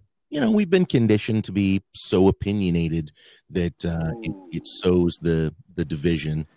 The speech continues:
Speaker 1: And you know what I'm talking about, right?
Speaker 2: Oh, oh yeah. You know what? I already like you, man. I just met you.
Speaker 1: I appreciate that.
Speaker 2: <laughs>
Speaker 1: See, this is what I'm talking about.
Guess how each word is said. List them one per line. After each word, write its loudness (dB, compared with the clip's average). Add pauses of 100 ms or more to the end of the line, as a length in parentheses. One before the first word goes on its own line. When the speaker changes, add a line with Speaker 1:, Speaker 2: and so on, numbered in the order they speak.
(320)
Speaker 1:
And -2 (540)
you 0
know 4
what 6
I'm 2
talking 0
about, 2
right? 0 (320)
Speaker 2:
Oh, 0
oh 4
yeah. 0
You -6
know -6
what? -2 (200)
I 0
already -4
like -6
you, -18
man. -12
I -2
just -4
met -8
you. -12 (100)
Speaker 1:
I 4
appreciate 2
that. -4
Speaker 2:
<laughs> -8
Speaker 1:
See, 4
this 8
is 2
what 6
I'm 2
talking 2
about. 4